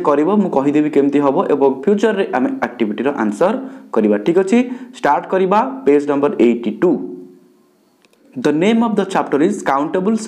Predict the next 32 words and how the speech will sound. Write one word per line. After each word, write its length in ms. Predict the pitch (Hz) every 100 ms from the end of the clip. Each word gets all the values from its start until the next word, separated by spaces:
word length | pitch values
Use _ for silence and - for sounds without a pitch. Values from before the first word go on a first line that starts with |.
| -
and 220 | 147 190 -
Uncountables। 800 | 110 107 107 104 104 98 95 - - - - -
Read 320 | 139 214 214
the 120 | 208 208
following 400 | 165 160 190 208
passage 420 | 180 170 190 190 190 -
and 120 | 262 - -
underline 600 | 123 127 143 147 160 160 175
the 100 | 262 - 110 110
nouns। 300 | 107 104 101 -
ଆମେ 120 | 151 165
ନାଉନ୍ 200 | 165 196 208
କ'ଣ 100 | 214 202
ପଢ଼ିଛେ? 300 | 185 202 214 180
ନେମିଂ 260 | 170 185 202
ୱାର୍ଡ। 160 | 196 233 - - - -
ବର୍ତ୍ତମାନ 300 | 143 143 185 185
ତୁମେ 140 | 170 170
ସମସ୍ତେ 360 | 156 160 160 185 165
ଏଇ 100 | 170 - - - - _ _ _ - _ _ _ _ _ _ _ _ _ _ -
ପ୍ୟାସେଜଟିକୁ 580 | 147 147 190 185 175 151 -
ପଢ଼ 160 | 139 165 226 - 143
ଏବଂ 200 | 147 151 156
ସେଥିରେ 280 | 143 131 185 180
ଥିବା 180 | 160 156 127 127
ନାଉନ୍କୁ 440 | 131 180 185 - 208 - 120
ଅଣ୍ଡରଲାଇନ୍ 420 | 120 123 139 175 117
କର। 120 | 113 120
ନିଜ 120 | 139 151
ମନରୁ 220 | 143 170 202
କରିବା 160 | 185 180
ପାଇଁ 100 | 180